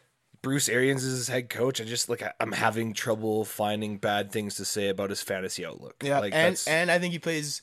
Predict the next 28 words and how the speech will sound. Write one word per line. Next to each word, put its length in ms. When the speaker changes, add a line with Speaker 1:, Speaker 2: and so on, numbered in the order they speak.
Speaker 2:
uh, 220
in 100
a 40
tougher 300
division, 400
so 80
he's 100
gonna 120
be 100
playing 240
behind 420
by 80
Speaker 1:
Mm-hmm. 80
Speaker 2:
a 20
lot. 200
His 80
defense 380
isn't 200
amazing, 480
so 360
Speaker 1:
And 120
he 100
has 120
something 340
to 60
prove. 420
He, 240
like, 340